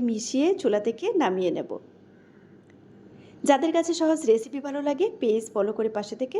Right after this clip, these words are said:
সাপোর্ট করবেন প্লিজ। আর এই সহজ রান্নাগুলো আপনাদের কাছে কেমন লাগে, অবশ্যই কমেন্টের মাধ্যমে জানিয়ে দিবেন। ভিউয়ার্স, সবাইকে অসংখ্য ধন্যবাদ রেসিপি দেখার জন্য। যারা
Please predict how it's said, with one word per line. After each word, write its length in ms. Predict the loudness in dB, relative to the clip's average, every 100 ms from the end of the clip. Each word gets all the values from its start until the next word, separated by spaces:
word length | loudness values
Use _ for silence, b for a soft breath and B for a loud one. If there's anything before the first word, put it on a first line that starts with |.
| -8 -8
সাপোর্ট 260 | -8 -8 -6
করবেন 220 | -6 -4 -6
প্লিজ। 220 | -2 -2 -2 -10 -20 B B B B -4
আর 60 | -4 0
এই 80 | 0 2
সহজ 220 | 0 0 0 -2
রান্নাগুলো 360 | 0 -2 -2 -2
আপনাদের 240 | -2 -4 -4
কাছে 140 | -6 -6
কেমন 200 | -6 -6 -4
লাগে, 160 | -4 -4 -2 -2
অবশ্যই 280 | -2 -6 -6
কমেন্টের 340 | -4 -4 -4 -8
মাধ্যমে 280 | -6 -4 -4 -2 -4
জানিয়ে 260 | -2 -2 -4
দিবেন। 220 | -8 -10 -12 -20 -20 -20 -20 -20 -20 -20 -20 -20 -20 -20 -20 -20 -20 B B B B 2
ভিউয়ার্স, 300 | 2 0 -4 0
সবাইকে 320 | 2 0 0 -2 -4
অসংখ্য 320 | -6 -4 -2 0
ধন্যবাদ 340 | 0 0 0 -2 -12 -14 -2
রেসিপি 320 | -2 -2 0 2 2
দেখার 260 | 0 -2 -4
জন্য। 200 | -6 -8 -12 -18 -20 -20 -20 -20 -20 -20 -20 -20 -20 B B B 2
যারা 160 | 2